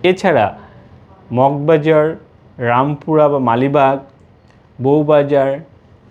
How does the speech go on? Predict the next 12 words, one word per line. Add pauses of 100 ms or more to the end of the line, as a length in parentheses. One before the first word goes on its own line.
(1200)
খিলগাঁও, (180)
গরান
টেম্পু
স্টেশন, (720)
গুলশান, (100)
অলিপাড়াতে (240)
বিভিন্ন
সাইজের
ফ্ল্যাট
বিক্রয়
করা
হবে।